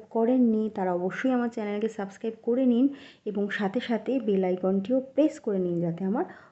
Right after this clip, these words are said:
পরবর্তী ভিডিও নোটিফিকেশন পেতে পারেন। বন্ধুরা, সরস্বতী পূজা একটি জনপ্রিয় হিন্দু উৎসব। হিন্দু পঞ্জিকা অনুসারে এই পূজা প্রতি বছর মাঘ মাসের শুক্লা পঞ্চমী তিথিতে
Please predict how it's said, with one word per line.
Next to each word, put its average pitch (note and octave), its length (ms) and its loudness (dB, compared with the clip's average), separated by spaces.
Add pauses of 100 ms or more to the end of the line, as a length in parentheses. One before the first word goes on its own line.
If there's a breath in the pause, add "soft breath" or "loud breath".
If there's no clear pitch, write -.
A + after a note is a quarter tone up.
(120)
পরবর্তী F3+ 460 -4
ভিডিও F#3 260 0
নোটিফিকেশন G#3+ 640 -2 (220)
পেতে D3+ 220 -6
পারেন। A#2+ 300 -12 (1120)
বন্ধুরা, B3+ 440 8 (180 loud breath)
সরস্বতী B3 480 2
পূজা D4+ 260 2
একটি D4+ 200 0
জনপ্রিয় A3 480 4
হিন্দু F3+ 300 6
উৎসব। D#3 280 -4 (480 soft breath)
হিন্দু B3 320 8
পঞ্জিকা C4 380 8
অনুসারে B3+ 500 8 (140)
এই G#3 260 2
পূজা F#3 420 0
প্রতি A#3+ 260 4
বছর C#4+ 400 6
মাঘ G3 360 6
মাসের A#3 380 4
শুক্লা D4 440 4
পঞ্চমী G#3+ 500 4
তিথিতে F#3+ 480 0